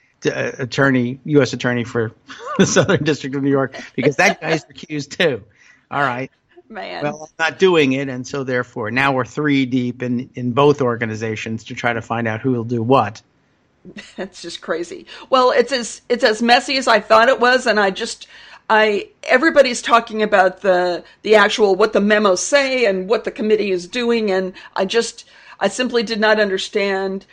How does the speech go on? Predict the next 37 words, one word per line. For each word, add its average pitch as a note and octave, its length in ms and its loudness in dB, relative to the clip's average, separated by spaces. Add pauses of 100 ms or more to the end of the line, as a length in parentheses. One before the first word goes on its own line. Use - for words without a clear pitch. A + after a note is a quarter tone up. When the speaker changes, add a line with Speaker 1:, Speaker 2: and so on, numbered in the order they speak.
(120)
Speaker 2:
some G#3+ 240 -4
of G3+ 80 0
the F#3+ 160 0
underlying G3 440 0
process - 500 -6
things, - 400 -16
and, F3+ 360 -6 (280)
Speaker 1:
Oh. A#3+ 180 -6
Speaker 2:
and, F#3+ 280 -4
uh, F#3 80 2
it G#3+ 200 0
is A#3 140 -2
as, F3+ 240 -6
exactly A#3 400 2
Speaker 1:
And A#3 80 -4
Speaker 2:
as - 40 -14
messy G3+ 300 -4
as G3 140 -2
I F3 100 -2
thought. F3+ 400 -4
So F#3 140 -6
thank G#3+ 380 -6
you E3+ 200 -8
for, E3+ 480 -8
um, E3+ 300 -10 (440)
<laughs> - 80 -20
Speaker 1:
You're C#3+ 160 6
welcome. D#3+ 200 6
Speaker 2:
describing B3+ 420 -2
it - 260 -6
as A#3 220 0
best, G3+ 520 -4 (320)
uh, G#3 240 0
as G#3+ 140 2
best A3+ 260 -2
you G#3+ 80 -12
can G#3+ 560 -4